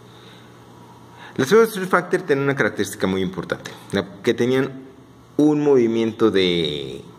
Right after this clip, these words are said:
de arte marcial. ¿Ok? Observamos ahí. En un solo brazo, el otro brazo, pues, giraba normalmente. ¿Ok? Eran figuras completamente selladas.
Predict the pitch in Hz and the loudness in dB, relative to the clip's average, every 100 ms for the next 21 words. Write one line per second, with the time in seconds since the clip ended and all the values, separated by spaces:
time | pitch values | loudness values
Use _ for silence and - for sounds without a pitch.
0 | - - 92 101 95 - 92 85 82 - | -20 -6 2 2 2 -4 -2 -2 -4 -6
1 | 69 - - - - - - - - - | -8 -12 -20 -20 -20 -20 -20 -20 -20 -20
2 | - - - - - - 98 113 - 90 | -20 -20 -20 -20 -20 -6 -4 -2 -4 -2
3 | 92 95 131 156 101 92 - - - - | 0 0 0 -2 -2 -4 -6 -16 -20 -20
4 | - - - - - - - - - - | -20 -20 -20 -20 -20 -20 -20 -20 -20 -20
5 | - - - - - - 95 110 131 131 | -20 -20 -20 -20 -14 -4 -2 0 2 4
6 | 156 185 - 107 113 107 104 107 113 101 | 4 2 2 2 2 2 2 2 2 2
7 | - 76 - 82 82 85 80 78 - 80 | 0 -6 -4 0 2 2 2 0 -4 -4
8 | 80 78 82 82 76 65 - - - - | -2 -2 -2 -2 -4 -6 -10 -16 -20 -20
9 | - - - 107 107 190 - - - - | -20 -16 -8 -2 0 -2 -4 -18 -20 -20
10 | - 127 135 143 147 - - - - - | -4 2 4 4 0 -6 -16 -20 -20 -20
11 | - - - - 120 110 131 139 156 - | -20 -20 -18 -4 -2 2 6 6 4 -4
12 | - - - _ _ _ _ - - - | -16 -20 -20 _ _ _ _ -20 -8 0
13 | 110 107 123 127 127 135 127 120 120 120 | 0 2 2 2 2 -2 -2 -2 -4 -2
14 | 120 117 110 101 90 92 - - 101 87 | 2 4 2 0 -2 -8 -14 -6 -2 0
15 | 101 101 143 - | 0 0 -6 -12